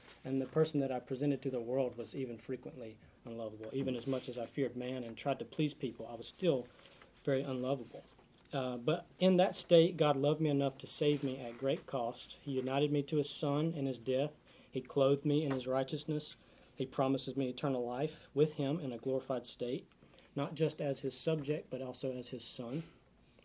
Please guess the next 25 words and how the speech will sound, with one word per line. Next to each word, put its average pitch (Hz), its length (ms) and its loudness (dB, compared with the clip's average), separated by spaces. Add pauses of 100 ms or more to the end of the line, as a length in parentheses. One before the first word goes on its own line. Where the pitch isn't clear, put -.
(340)
He 151 120 -2
even 147 240 4
adopted 127 500 -2
me. 135 180 -2 (720)
He 143 120 -2
didn't 170 240 2
just 147 200 2
pull 160 140 6
me 143 140 4
out 147 120 2
of 127 120 -4
the, 127 200 0 (1040)
uh, 147 220 8
muck 165 280 8
of 175 100 4
my 156 100 4
own 151 160 4
sin 160 280 4
and 143 100 2
send 160 220 4
me 151 80 2
on 139 80 2
my 131 100 0
merry 135 280 2
way, 135 480 2